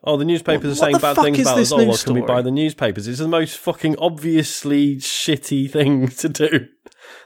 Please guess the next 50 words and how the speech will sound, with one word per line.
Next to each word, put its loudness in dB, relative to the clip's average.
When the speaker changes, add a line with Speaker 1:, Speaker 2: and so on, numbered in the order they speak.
Speaker 1:
that 0
anyone 2
Speaker 2:
It's 0
Speaker 1:
would 2
see 0
right 2
through. 0
Speaker 2:
unbelievable. 0
Speaker 1:
Any 0
normal 0
person -2
would 2
Speaker 2:
Yeah. 4
Speaker 1:
be 0
like, -2
"What -6
the -8
fuck, -4
man? 0
That's -6
ridiculous." 0
And -4
yet -2
that's -4
where 0
his -2
mind 0
go-, 0
I -2
mean, 0
that 0
just -10
goes 0
to -10
show 0
what -2
sort 0
of -20
person -2
he 0
is, 0
that -6
this -4
is -4
how 2
he 0
solves -2
problems, -4
isn't -8
it? -16